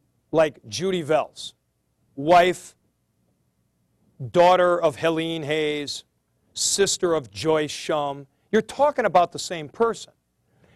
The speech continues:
but you're seeing the referent in relationship to different people. Now, this is the basis of all spy novels, that the tennis player, the banker,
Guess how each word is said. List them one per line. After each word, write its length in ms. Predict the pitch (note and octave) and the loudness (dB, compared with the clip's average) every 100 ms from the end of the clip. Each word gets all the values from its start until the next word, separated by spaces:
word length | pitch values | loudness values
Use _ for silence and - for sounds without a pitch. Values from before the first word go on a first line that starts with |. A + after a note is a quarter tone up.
| - | -2
but 220 | F#3 - | 0 0
you're 120 | E3+ D3+ | -6 -6
seeing 640 | - - A#3+ B3 A#3+ G#3+ | -6 -6 -4 -4 -4 -4
the 100 | F#3 | -4
referent 640 | D#3+ E3+ F3+ - F#3 F3 E3+ | 0 0 0 -4 -10 -10 -10
in 140 | D#3+ | -12
relationship 1200 | C#3+ D3+ D3+ D3 D#3+ G3 G3+ - D3 - D3 _ | -6 -6 -6 -6 -4 -4 -6 -12 -14 -10 -12 _
to 80 | - | -10
different 400 | C3+ C#3 C3 A#2 | -8 -8 -10 -14
people. 300 | C3+ A2+ _ _ _ _ _ _ _ _ _ - | -16 -16 _ _ _ _ _ _ _ _ _ -2
Now, 180 | F#3 _ - | -2 _ -12
this 340 | C#3+ C4+ - | -4 -4 -4
is 180 | B3 F3 | -8 -6
the 120 | G3 | -6
basis 640 | - - F#3 F#3 - E3 - | -6 -4 -4 -4 -8 -10 -6
of 180 | D3 C#3+ _ | -6 -6 _
all 340 | F3+ F3+ F#3+ G3 | 4 6 4 2
spy 640 | - - - E3+ D#3 D#3 | -4 -6 0 2 4 0
novels, 760 | C3 B2 A2 F#2 - _ _ _ _ _ _ _ _ _ _ _ _ _ - | -4 -10 -10 -14 -20 _ _ _ _ _ _ _ _ _ _ _ _ _ -2
that 420 | F3 E3+ E3 _ _ - | 2 4 2 _ _ -8
the 200 | C3+ E3+ - | -2 -2 -2
tennis 460 | - G#3+ A#3+ A#3+ - | -10 -6 -4 -6 -10
player, 640 | _ E3+ D3 B2+ A#2+ C#3 _ _ _ _ _ _ _ _ _ _ - | _ -4 -4 -4 -10 -16 _ _ _ _ _ _ _ _ _ _ -2
the 120 | F3 | -2
banker, 840 | B2 - G3+ A3 - C#3+ B2+ C3 | -2 0 2 0 -6 -6 -6 -8